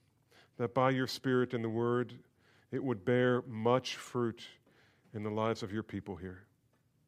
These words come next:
and that we would be a better church because we have spent time with Jesus in the Gospel of John. Bless us now, Father, as we go,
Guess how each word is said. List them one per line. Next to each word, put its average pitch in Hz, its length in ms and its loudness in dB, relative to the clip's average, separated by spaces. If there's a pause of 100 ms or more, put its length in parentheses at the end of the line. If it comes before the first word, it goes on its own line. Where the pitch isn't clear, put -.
(680)
and 104 100 -6
that 117 100 -2
we 110 140 -2
would 117 160 0
be 120 140 0
a 113 60 2
better 113 240 0
church - 680 -8 (720)
because 107 340 -6
we 107 180 -4
have 104 120 -4
spent 110 300 -4
time 98 320 -6
with 90 160 -10
Jesus - 580 -12 (160)
in 92 120 -14
the 90 60 -12
Gospel 90 420 -14
of 92 80 -20
John. 90 280 -20 (1200)
Bless 120 220 -4
us 107 120 -12
now, 104 140 -2
Father, 104 320 -4
as 95 100 -8
we 98 120 -8
go, 98 340 -4